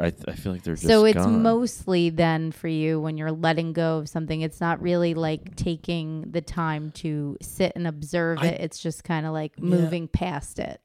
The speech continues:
Speaker 1: Yeah, but I also, like, like, death, for example, like, certain people who have passed on in my life,
Speaker 2: Mm-hmm.
Speaker 1: um, I, I might kind of float past it in the moment
Speaker 2: Mm-hmm.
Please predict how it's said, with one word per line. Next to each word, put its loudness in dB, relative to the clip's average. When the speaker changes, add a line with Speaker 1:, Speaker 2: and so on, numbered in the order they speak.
Speaker 1:
Yeah, 4
but 4
I 8
also, 2
like, -2
like, 0
death, 2
for 0
example, 0
like, -2
certain -4
people -2
who 2
have -4
passed -2
on 0
in -2
my -2
life, 0
Speaker 2:
Mm-hmm. 2
Speaker 1:
um, 2
I, 0
I -2
might 2
kind -2
of -4
float 0
past 2
it 0
in 0
the 2
moment 2
Speaker 2:
Mm-hmm. -4